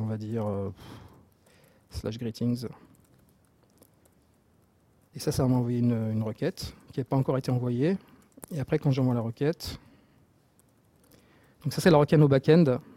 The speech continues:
Donc je pourrais l'appeler, euh, je pourrais l'appeler greeting request. Bon,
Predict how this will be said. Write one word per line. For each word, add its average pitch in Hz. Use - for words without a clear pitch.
Donc 123
je -
pourrais 131
l'appeler, 127
euh, 117
je -
pourrais 113
l'appeler 113
greeting 123
request. 131
Bon, 113